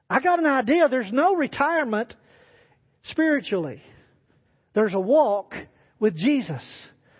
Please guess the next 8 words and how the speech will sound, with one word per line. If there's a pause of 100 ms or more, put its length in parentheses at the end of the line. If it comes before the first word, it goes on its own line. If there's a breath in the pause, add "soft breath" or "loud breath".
(320 soft breath)
And
you're
gonna
affect
everyone (220 loud breath)
you
get
around.